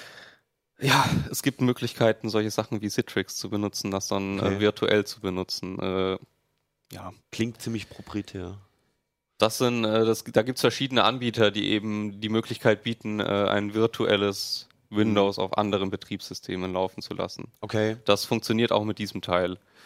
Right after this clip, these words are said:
Speaker 1: Ähm, grundsätzlich, äh, wenn ich die Frage mal umdrehen darf,
Speaker 2: Ja.
Speaker 1: warum sollte man denn Windows-Anwendungen benutzen, wenn man Android hat? Weil in der Praxis
Speaker 2: Ja.
Speaker 1: ist es tatsächlich so, ich hab mir auch wirklich Gedanken gemacht,
Speaker 2: Mhm.
Speaker 1: was brauche ich denn eigentlich? Warum,
Speaker 2: Ja.
Speaker 1: warum will ich einen Desktop haben und
Speaker 2: Ja.
Speaker 1: nicht so ein Teil?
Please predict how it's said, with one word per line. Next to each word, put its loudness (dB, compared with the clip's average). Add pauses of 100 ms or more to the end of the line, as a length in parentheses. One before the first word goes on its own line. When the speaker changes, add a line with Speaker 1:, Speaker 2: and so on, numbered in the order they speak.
(320)
Speaker 1:
Ähm, -2
grundsätzlich, 2
äh, -2
wenn 4
ich -6
die -10
Frage 2
mal 0
umdrehen 0
darf, 4
Speaker 2:
Ja. 4
Speaker 1:
warum 4
sollte 0
man 0
denn -2
Windows-Anwendungen -2
benutzen, -2
wenn -2
man 0
Android -2
hat? -6
Weil 4
in 2
der 6
Praxis 2
Speaker 2:
Ja. 4
Speaker 1:
ist 0
es -2
tatsächlich 2
so, 2
ich -2
hab 2
mir 2
auch -2
wirklich -4
Gedanken 2
gemacht, 0
Speaker 2:
Mhm. -6
Speaker 1:
was 4
brauche 6
ich -6
denn 2
eigentlich? 2
Warum, 6
Speaker 2:
Ja. 0
Speaker 1:
warum 2
will 2
ich -2
einen 0
Desktop 0
haben 6
und -2
Speaker 2:
Ja. 6
Speaker 1:
nicht 6
so 4
ein 0
Teil? 2